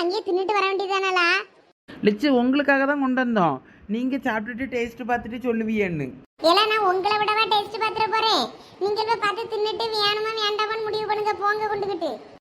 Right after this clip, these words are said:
Speaker 1: லட்சு, ஒரு வாய் எடுத்து தின்னு பாருங்களா, சூப்பரா இருக்கு. சரி, நல்லா இருக்குல்ல? சரி, இழுத்து வச்சு வந்ததான் சாப்பிட்டுக்கிடியும், நீங்க போய் சாப்பிடுங்கன்னா போய் சாப்பிடுங்க.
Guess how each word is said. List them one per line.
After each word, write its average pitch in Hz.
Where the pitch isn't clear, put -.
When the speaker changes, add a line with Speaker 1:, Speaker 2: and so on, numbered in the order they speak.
Speaker 1:
லட்சு, 403
ஒரு 480
வாய் 453
எடுத்து 415
தின்னு 415
பாருங்களா, 370
சூப்பரா 415
இருக்கு. 277
சரி, 403
நல்லா 415
இருக்குல்ல? 453
சரி, 427
இழுத்து 427
வச்சு 427
வந்ததான் 427
சாப்பிட்டுக்கிடியும், 415
நீங்க 403
போய் 427
சாப்பிடுங்கன்னா 403
போய் 415
சாப்பிடுங்க. 359